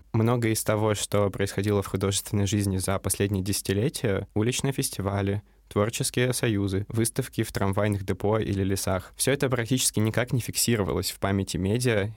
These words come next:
и институций. Получается, целый пласт современного и неинституционального не нашел отражения в исследованиях, крупных выставках и не получил какого-либо внимания.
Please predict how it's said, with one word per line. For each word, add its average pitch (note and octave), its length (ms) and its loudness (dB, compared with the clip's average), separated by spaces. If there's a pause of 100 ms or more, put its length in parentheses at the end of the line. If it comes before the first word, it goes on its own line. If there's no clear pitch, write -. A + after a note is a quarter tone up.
и G2 120 -2
институций. - 680 -4 (120)
Получается, G#2 840 2
целый G#2 320 2
пласт G#2 400 0
современного G2 840 0 (180)
и G2+ 360 0
неинституционального G#2 1300 0
не G#2+ 120 2
нашел A2 340 2
отражения G#2 540 2
в G#2 80 0
исследованиях, F#2 680 -2 (320)
крупных A2 420 -2
выставках G2+ 640 -2
и A2 200 2
не G#2+ 160 4
получил G2+ 400 2
какого-либо G2+ 500 2
внимания. F#2 600 0